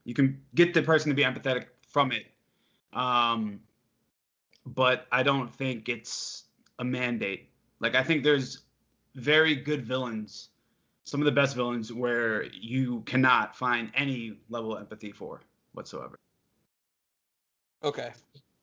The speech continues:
Speaker 2: Um, so what do you, okay, so what do you think is the most important qualities?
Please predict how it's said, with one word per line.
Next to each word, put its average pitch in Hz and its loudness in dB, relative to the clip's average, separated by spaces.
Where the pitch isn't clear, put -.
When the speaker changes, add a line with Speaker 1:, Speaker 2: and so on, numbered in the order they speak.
Speaker 2:
Um, 143 0
so 165 -4
what 165 -2
do 190 -4
you, 180 -4
okay, 147 -12
so 147 2
what 160 4
do 165 4
you 175 0
think 165 0
is 156 2
the 147 -2
most 147 -2
important 127 -4
qualities? 120 -2